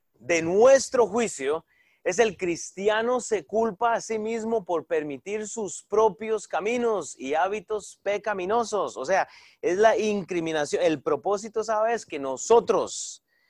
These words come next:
nos estamos culpando a nosotros mismos. Y es por eso que vamos a ser juzgados, es por eso que hay, que hay un juicio al creyente, porque es por nosotros que estamos siendo juzgados, porque no podemos obedecer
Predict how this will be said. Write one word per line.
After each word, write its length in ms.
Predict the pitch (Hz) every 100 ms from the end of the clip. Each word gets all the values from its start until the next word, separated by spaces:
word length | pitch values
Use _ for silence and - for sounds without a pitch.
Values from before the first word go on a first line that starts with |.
| _ _
nos 260 | 160 160
estamos 480 | 143 - 185 208 208
culpando 800 | - 190 147 202 202 185 135 85 _ _ _ _
a 140 | 127
nosotros 360 | 135 135 165 170
mismos. 640 | 165 165 123 87 - - - _ _ _ _ _ _ _
Y 120 | -
es 120 | 156 165
por 180 | 190
eso 220 | 175 175 208
que 80 |
vamos 260 | 165 151 180
a 40 |
ser 160 | 156 185
juzgados, 540 | 175 180 143 185 196
es 120 | 147 139
por 160 | 175
eso 240 | 170 175 -
que 220 | 175 170
hay, 220 | 170 -
que 120 | -
hay 140 | 165 165
un 160 | 175
juicio 500 | 151 170 202 185 -
al 140 | 175 143
creyente, 500 | 131 123 170 156 139
porque 280 | 113 120 147
es 100 | 139
por 220 | - 170
nosotros 800 | 143 170 240 196 123 - - - _ _ _ _ _
que 100 | 143
estamos 400 | - 156 165 156
siendo 260 | 175 170
juzgados, 540 | 160 143 143 143 160 - - _
porque 280 | - 135 135
no 120 | 143
podemos 380 | 143 165 165 165
obedecer 640 | 175 165 147 131 151 165